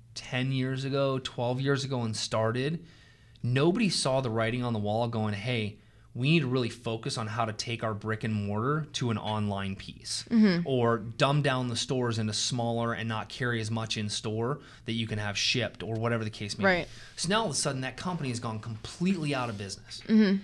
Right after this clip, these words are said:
Speaker 1: You know, they're, they're done.
Speaker 2: It's 'cause the moms don't wanna tote their kids around to
Speaker 1: Right?
Speaker 2: Toys R Us.
Speaker 1: Who wants to go shopping?
Speaker 2: <laughs>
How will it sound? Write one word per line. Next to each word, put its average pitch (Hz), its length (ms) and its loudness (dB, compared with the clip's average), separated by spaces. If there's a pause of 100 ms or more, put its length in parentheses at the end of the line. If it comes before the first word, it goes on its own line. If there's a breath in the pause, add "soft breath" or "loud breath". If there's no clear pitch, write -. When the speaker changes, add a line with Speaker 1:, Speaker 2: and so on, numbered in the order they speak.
(120)
Speaker 1:
You 110 140 -4
know, 113 160 -2
they're, 120 420 -4
they're 123 100 -2
done. 156 240 -2
Speaker 2:
It's - 140 -4
'cause 208 180 -6
the 202 100 -4
moms 185 340 -4
don't 190 200 -4
wanna 180 320 -2 (1700)
tote 208 260 2
their 175 140 0
kids 220 320 4
around 208 300 8
to 131 40 4
Speaker 1:
Right? 131 100 6
Speaker 2:
Toys 214 320 8
R 208 200 8
Us. - 480 4
Speaker 1:
Who 254 100 6
wants 277 200 4
to 269 60 -2
go 254 60 0
shopping? 233 540 2 (220 loud breath)
Speaker 2:
<laughs> - 80 2